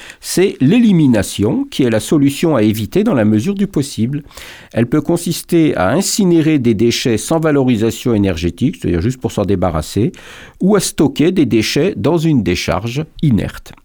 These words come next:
Elle ne peut concerner que les déchets dits ultimes,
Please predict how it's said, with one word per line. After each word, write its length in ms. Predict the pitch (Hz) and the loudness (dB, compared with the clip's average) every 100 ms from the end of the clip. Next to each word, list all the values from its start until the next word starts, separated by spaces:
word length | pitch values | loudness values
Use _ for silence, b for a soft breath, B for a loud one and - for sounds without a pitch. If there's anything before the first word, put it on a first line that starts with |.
| - | -2
Elle 160 | 110 | 2
ne 80 | 139 | 2
peut 180 | 147 170 | 2 0
concerner 640 | 156 143 - 120 131 160 | 0 -2 -2 0 2 0
que 220 | 165 - | -2 0
les 220 | 247 233 170 | 2 2 2
déchets 480 | 127 139 - 135 | 0 0 0 0
dits 320 | 120 87 117 - | 0 -2 -4 0
ultimes, 580 | 160 151 - - 160 | 0 0 -2 0 0